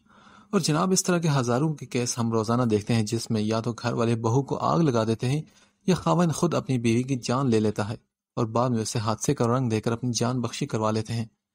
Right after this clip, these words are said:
मगर हम पुलिस वालों ने भी कोई कच्ची गोलियां नहीं खेली, इसलिए जब तक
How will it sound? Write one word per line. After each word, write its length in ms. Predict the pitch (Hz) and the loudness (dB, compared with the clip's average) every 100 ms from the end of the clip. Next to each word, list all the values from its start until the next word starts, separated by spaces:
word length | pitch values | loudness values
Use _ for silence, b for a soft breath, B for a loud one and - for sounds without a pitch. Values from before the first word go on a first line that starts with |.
| _ _ - | _ _ -4
मगर 120 | 123 | 0
हम 200 | 113 127 | 0 0
पुलिस 300 | 123 135 135 | -2 -4 -2
वालों 180 | 120 117 | -2 -2
ने 80 | 135 | -4
भी 100 | 135 | -4
कोई 120 | 143 - | -6 -8
कच्ची 260 | 165 - 143 | -4 0 4
गोलियां 300 | 123 123 127 | 4 4 4
नहीं 180 | 135 | 2
खेली, 280 | 143 113 120 - B B - | 2 0 0 -6 B B -2
इसलिए 240 | 170 175 | 0 0
जब 180 | 135 160 | 0 0
तक 140 | - | 0